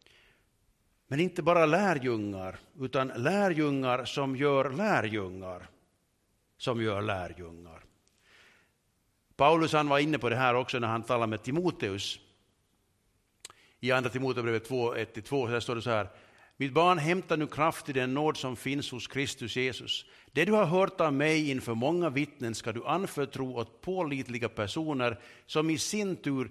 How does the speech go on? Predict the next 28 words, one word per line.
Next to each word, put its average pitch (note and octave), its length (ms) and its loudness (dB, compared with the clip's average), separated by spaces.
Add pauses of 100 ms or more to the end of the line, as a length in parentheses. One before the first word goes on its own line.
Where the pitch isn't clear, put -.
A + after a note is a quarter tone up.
(120)
ska - 240 -4
kunna A2+ 320 -4
undervisa A2 880 -4
andra." A2 560 -6 (1300)
Ser D#3 180 4
ni D#3+ 80 2
här, C#3+ 300 2
det B2+ 80 -6
ska B2+ 100 -4
gå C3 200 0
från B2+ 360 -4 (280)
Paulus F3 560 2
till C#3 120 -10
Timoteus D3 1120 -2
och - 260 -16
från B2 160 -6
Timoteus C#3+ 920 0 (280)
till B2+ 320 0 (560)
pålitliga C#3 540 0
personer B2 880 0 (240)
som D3+ 260 2
i D#3 100 0
sin E3 460 2
tur C3 400 -2
ska - 220 -4
kunna B2 260 -2
undervisa A#2 640 -2
andra. C#3 420 -6